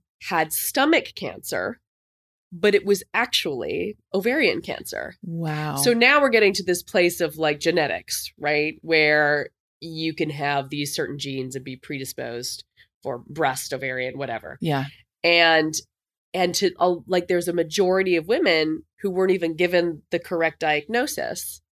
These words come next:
Speaker 1: And I don't know why. I mean, that's, that's a while ago.
Speaker 2: Yeah.
Speaker 1: But it wasn't, yeah, I don't know exactly when they said, "No, this isn't stomach, this is ovarian." May-, maybe it was longer than fifteen years ago, but,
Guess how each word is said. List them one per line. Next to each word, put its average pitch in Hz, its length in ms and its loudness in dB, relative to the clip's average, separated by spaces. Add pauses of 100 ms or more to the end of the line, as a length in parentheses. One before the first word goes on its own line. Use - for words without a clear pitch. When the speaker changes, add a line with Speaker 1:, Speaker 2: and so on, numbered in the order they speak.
(240)
Speaker 1:
And 170 120 0
I - 20 4
don't 165 160 4
know 160 140 4
why. 151 160 6
I - 20 0
mean, 156 140 0
that's, 147 320 -2 (120)
that's 147 300 -2 (220)
a 151 60 -6
while 139 360 2
ago. 113 300 -6
Speaker 2:
Yeah. 139 200 0 (400)
Speaker 1:
But 170 360 6 (340)
it 214 180 0
wasn't, 277 360 2
yeah, 233 180 4
I 170 80 4
don't 226 180 2
know 233 180 6
exactly 196 420 2
when 170 460 2
they 151 240 2
said, 147 360 -2
"No, 180 160 0
this 165 220 -2
isn't 240 180 -6
stomach, 175 320 -2
this 156 160 -4
is 156 80 -4
ovarian." 156 240 0
May-, 151 180 -2
maybe 151 240 -2
it 131 60 -4
was 147 120 -10
longer 147 260 -4
than 139 100 -10
fifteen 143 340 -8
years 165 160 -6
ago, 139 200 -4
but, 147 180 -2